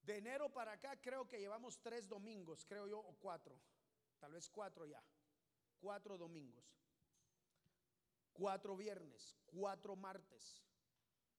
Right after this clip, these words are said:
¿Cuántos días de esos doce? Bueno, pero el domingo son dobles, ¿verdad? Serían dieciséis.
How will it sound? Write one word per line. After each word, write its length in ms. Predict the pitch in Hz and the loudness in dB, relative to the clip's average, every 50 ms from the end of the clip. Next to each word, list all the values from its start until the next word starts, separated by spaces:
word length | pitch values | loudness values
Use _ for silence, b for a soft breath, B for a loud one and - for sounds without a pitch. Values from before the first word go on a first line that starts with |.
| _ _ _ _ _ _ _ _ _ | _ _ _ _ _ _ _ _ _
¿Cuántos 840 | - 180 196 214 214 233 254 254 254 254 - - 226 196 147 135 127 117 - 139 | -2 2 2 2 2 2 0 -2 -4 -6 -6 -6 -8 -8 -8 -8 -12 -14 -16 -12
días 400 | 135 208 240 247 254 269 247 208 165 | -8 -8 -6 -4 -4 -6 -6 -4 -6
de 80 | 185 | -6
esos 380 | 190 - - 220 175 143 135 123 | -6 -2 -2 -2 -4 -4 -6 0
doce? 440 | 123 208 226 196 - - 151 120 98 - - - _ _ _ _ _ b b b b | 2 2 2 2 0 -4 -6 -8 -14 -16 -20 -20 _ _ _ _ _ b b b b
Bueno, 240 | 190 208 196 170 135 | 4 4 6 4 2
pero 160 | 170 175 175 | 2 0 0
el 60 | 165 | 2
domingo 320 | 160 156 165 208 240 240 | 0 0 0 2 2 2
son 220 | 196 - 185 175 170 | 0 0 -2 0 4
dobles, 320 | 185 233 233 208 175 151 | 4 6 6 4 2 0
¿verdad? 260 | 143 151 165 196 196 - | -2 -2 -2 -2 -4 -4
Serían 320 | - 151 151 180 190 196 | -8 -4 0 0 0 0
dieciséis. 680 | 185 180 151 123 143 127 - - 190 160 139 120 - | 0 -4 -4 -4 -6 -8 -6 -6 -6 -6 -8 -10 -12